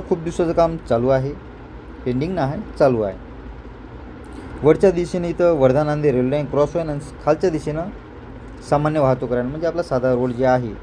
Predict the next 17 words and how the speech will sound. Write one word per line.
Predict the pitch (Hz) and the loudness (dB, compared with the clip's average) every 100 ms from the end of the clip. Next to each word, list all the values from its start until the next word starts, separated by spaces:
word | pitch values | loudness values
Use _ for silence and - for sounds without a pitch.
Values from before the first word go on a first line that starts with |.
| - - | -12 -4
तेच | 131 117 | -4 -2
राहणार | 117 117 120 | -2 0 2
आहे | 120 | 2
मित्रांनो. | 123 135 147 233 - - - - - - - - - - - - - | 0 0 -2 -4 -8 -14 -16 -14 -14 -14 -14 -14 -14 -14 -14 -14 -6
इथंसुद्धा | 127 127 127 120 | -4 -2 2 2
काम | 127 123 | 4 2
चालू | 123 120 123 | 2 0 2
आहे. | 127 135 - - - - - - - - - - - 160 | 2 0 -6 -14 -16 -16 -16 -16 -16 -16 -14 -12 -8 2
यवतमाळपासून | 170 170 202 196 180 185 | 2 4 4 4 2 2
दारव्हापर्यंत | 143 139 165 160 139 120 117 - - - - - - - | 4 6 4 2 -2 -4 -6 -8 -12 -12 -12 -12 -12 2
पाच | 165 190 196 | 6 6 4
वेळा | 151 120 - - - - - - - | 0 0 -4 -10 -12 -12 -12 -12 -2
वर्धा | 139 151 185 | 0 4 6
नांदेड | 175 160 160 | 6 4 2
रेल्वे | 143 147 | 2 0
लाईन | 147 151 | 0 -2
क्रॉस | - 170 180 | 2 2 2